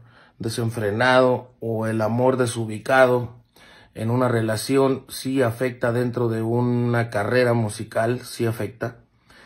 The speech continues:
E incluso si tienes una esposa que no comprende este ambiente musical,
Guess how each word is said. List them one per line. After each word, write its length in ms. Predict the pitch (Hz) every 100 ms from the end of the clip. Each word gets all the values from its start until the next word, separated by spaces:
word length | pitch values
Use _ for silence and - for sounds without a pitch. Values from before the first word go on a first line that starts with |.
| _
E 120 | - 107
incluso 480 | 110 113 123 127
si 100 | 113
tienes 300 | 113 120 120
una 160 | 123 123
esposa 580 | 117 - 123 123 120 113
que 100 | 101
no 140 | 107
comprende 960 | 110 107 107 110 113 110 110 104 98 - _
este 280 | 107 110 -
ambiente 440 | 104 104 110 110
musical, 760 | 101 98 - 95 110 107 110